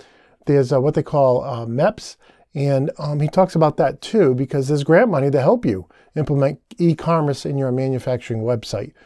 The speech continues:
So something to think of. Um, you know, he's used to dealing with manufacturers, but I can see this helping O E Ms and integrators as well. So something you might, might wanna check out, and that came out yesterday. Um, the next thing I wanna talk about is a podcast from Opto twenty-two. You know, Opto is a big name in automation,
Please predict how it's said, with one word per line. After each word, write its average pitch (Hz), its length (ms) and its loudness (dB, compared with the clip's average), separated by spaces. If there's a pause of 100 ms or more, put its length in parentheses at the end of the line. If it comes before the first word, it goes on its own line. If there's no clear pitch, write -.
(220)
So - 180 -2
something 180 320 0
to 156 80 0
think 156 380 -2
of. 147 260 0 (340)
Um, 135 460 -4
you 156 80 -2
know, 135 60 0
he's 175 260 2
used 202 240 0
to 165 80 -8
dealing 165 180 4
with 139 120 -2
manufacturers, 139 640 -2
but 113 100 -2
I 143 120 -2
can 233 100 -2
see 226 160 -4
this 190 180 -4
helping 165 380 -2 (360)
O 156 160 4
E 151 120 4
Ms 143 340 -4 (160)
and 135 220 -4
integrators 120 500 0
as 98 160 -8
well. 120 300 0 (280)
So - 140 -4
something 151 300 -2
you 139 80 2
might, 139 180 0
might 147 220 -2
wanna 123 220 2
check - 260 -4
out, 233 300 4 (360)
and 135 140 -4
that 151 160 -2
came 151 180 -2
out 135 160 -2
yesterday. 247 540 2 (580)
Um, 139 340 -2
the 175 80 0
next 254 180 6
thing 320 100 4
I - 20 6
wanna 294 140 6
talk 196 180 0
about 175 340 4
is 180 300 6
a 170 200 8
podcast 190 680 0
from 147 200 -4
Opto 190 420 -2
twenty-two. 175 420 0
You 165 120 2
know, 160 100 0
Opto 156 480 2
is 127 100 0
a 127 80 2
big 151 240 0
name 151 340 -2
in 123 60 -4
automation, 143 720 -4